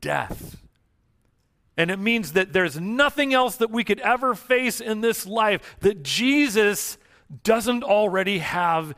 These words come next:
in hand. Now, one of the reasons that I think some people have trouble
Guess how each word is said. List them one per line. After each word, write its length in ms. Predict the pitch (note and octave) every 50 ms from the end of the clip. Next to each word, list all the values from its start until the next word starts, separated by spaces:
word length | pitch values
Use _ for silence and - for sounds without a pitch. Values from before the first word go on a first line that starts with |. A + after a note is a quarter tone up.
| _ _ _ _ _ _ _ -
in 180 | B2+ C3 B2
hand. 680 | A2+ G#2 - - A2+ G#2+ G#2 G2 F#2+ F2+ F2 F2 E2 F2 - _ _ _ _ _ _ _ _ _ _ _ _ _ _ _ _ _ _ _ _ _ _ _ _ _ _ _ _ _ _ _ _ _ _ _ _ - - - -
Now, 140 | F#3 G#3 G#3+
one 180 | G3+ G#3+ A#3+ C#4
of 80 | C#4
the 80 | A#3+ G#3
reasons 440 | F#3 G3+ G#3+ A3 F#3 G3+ F#3+ D#3 C#3+
that 120 | F3 F3+
I 80 | E3 E3
think 300 | F3 F#3+ G#3+ G#3+ F#3 -
some 260 | - - G#3 G#3+ -
people 300 | - G#3 F#3+ - F#3+ D3+
have 160 | F3 E3+ -
trouble 460 | - - G3 G#3+ G3 G3+ F#3+ F3 -